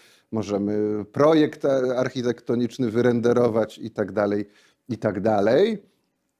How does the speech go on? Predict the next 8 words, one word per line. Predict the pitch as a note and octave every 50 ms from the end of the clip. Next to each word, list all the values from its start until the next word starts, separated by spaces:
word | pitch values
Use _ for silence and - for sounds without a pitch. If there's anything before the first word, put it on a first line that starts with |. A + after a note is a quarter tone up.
| _ _ _ - - _ _ -
A | - B2+ D3
z | D3 - -
kolei, | - - C#3+ B2+ B2 A#2+ B2 B2 A#2 A2 A2+ G#2+ A2+ B2 C3+ D#3 F#3+ G#3+ A3 F3+ - - - - - A#2 A2+ A2+ A#2 A#2 A#2
y, | A2+
z | - -
tej | - B2+ A#2+ A2+
wielofunkcyjności | G#2+ B2+ C#3 C#3 C3+ - - C#3+ B2 - - - C#3 B2 C3 B2 A#2 A#2 - - - D#3
wynika | B2+ C3 B2+ B2+ B2 A#2 - D3+ D#3 E3+